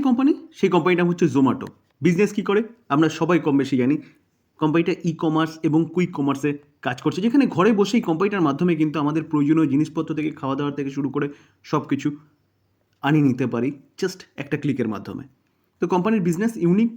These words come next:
লং টার্ম সাস্টেনেবল বিজনেস। তো এই কোম্পানিটাকে নিয়ে কিন্তু রিসেন্টলি অনেকগুলো নিউজ পাওয়া গেছে, যেখানে এই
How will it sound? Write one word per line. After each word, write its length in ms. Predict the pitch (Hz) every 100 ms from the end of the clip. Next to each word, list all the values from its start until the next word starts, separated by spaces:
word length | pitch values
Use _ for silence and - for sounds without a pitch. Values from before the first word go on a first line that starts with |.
| - -
লং 100 | 147 160
টার্ম 140 | 147 139
সাস্টেনেবল 320 | 120 123 110
বিজনেস। 200 | 110 127 143
তো 20 | 269 233
এই 60 | 240
কোম্পানিটাকে 400 | 202 220 226 233 220
নিয়ে 120 | 208
কিন্তু 120 | 214 196
রিসেন্টলি 300 | 170 202 202 -
অনেকগুলো 260 | 160 170 156 135
নিউজ 140 | 117 -
পাওয়া 140 | 101 -
গেছে, 160 | - - _ _ _
যেখানে 280 | 139 147 175 190 - _ -
এই 80 | 170